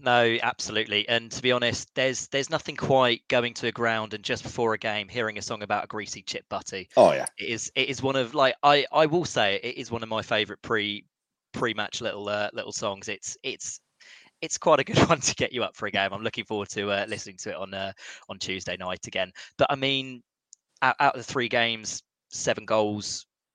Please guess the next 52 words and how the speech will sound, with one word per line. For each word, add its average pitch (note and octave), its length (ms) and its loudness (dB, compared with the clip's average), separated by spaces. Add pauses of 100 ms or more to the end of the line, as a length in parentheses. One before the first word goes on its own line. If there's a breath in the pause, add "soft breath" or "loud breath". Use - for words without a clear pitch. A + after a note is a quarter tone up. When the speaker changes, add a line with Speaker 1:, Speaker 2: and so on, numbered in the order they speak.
(340)
Speaker 1:
one, A2 400 0
one A#2+ 180 -2
conceded. A2+ 640 0
I B2+ 60 0
mean, A#2 160 -6
scoring D3 400 -4
goals B2+ 260 6
for - 100 -10
you F#2+ 140 -6
guys F2+ 240 -2
so G2 160 -6
far G#2 160 -6
this - 160 -8
season F#2 320 -12 (140 loud breath)
Speaker 2:
Hmm. E2 160 -4 (240)
Speaker 1:
really A2+ 300 0
hasn't G#2 360 -6
been G2+ 320 -6 (540 soft breath)
that - 200 -6
much - 220 -8
of A2 80 -8
an G2+ 80 -8
issue. B2+ 400 -4 (640)
Speaker 2:
And G#2+ 120 8
that, D3 160 10
that's D3 220 6
confusing C#3+ 460 8
'cause F2+ 140 -4
last C#3 220 6
season E2+ 240 0
it G#2 80 -4
was G#2 80 2
our A2 120 6
biggest C#3+ 380 6
<laughs> - 0 -
issue. - 320 0 (680)
Speaker 1:
Yes. C#3+ 420 6
Speaker 2:
<laughs> - 500 4
Yeah, G#3+ 80 12 (540 loud breath)
it - 60 10
was D3 80 8
just D3 120 6
putting C#3+ 140 8
the C3+ 60 6
ball C3 200 12
in C3 60 4
the B2+ 60 4
back B2 240 6
of B2 60 8
the B2 80 2
net. D3+ 300 6
Uh, A2 220 4